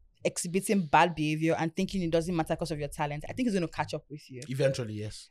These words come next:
Speaker 1: I don't think it doesn't matter.
Speaker 2: Eventually it does,
Speaker 1: Because we've
Speaker 2: yes.
Speaker 1: had the conversation around Kiss Daniel being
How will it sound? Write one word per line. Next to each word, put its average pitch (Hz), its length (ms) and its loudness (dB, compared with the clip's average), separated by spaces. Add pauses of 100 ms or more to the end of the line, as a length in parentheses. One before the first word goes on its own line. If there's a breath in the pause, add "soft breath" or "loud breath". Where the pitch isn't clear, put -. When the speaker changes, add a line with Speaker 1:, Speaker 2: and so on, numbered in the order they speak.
Speaker 1:
I 226 100 6
don't 320 240 8
think 254 220 6
it 196 60 0
doesn't 196 260 6
matter. 208 140 2
Speaker 2:
Eventually 160 380 8
it 120 80 -4
does, 123 180 2
Speaker 1:
Because 247 220 12
we've 254 120 10
Speaker 2:
yes. 254 100 4
Speaker 1:
had 339 120 10
the - 40 6
conversation 220 340 6
around 196 480 6
Kiss 185 180 -2
Daniel 196 320 6
being 175 400 0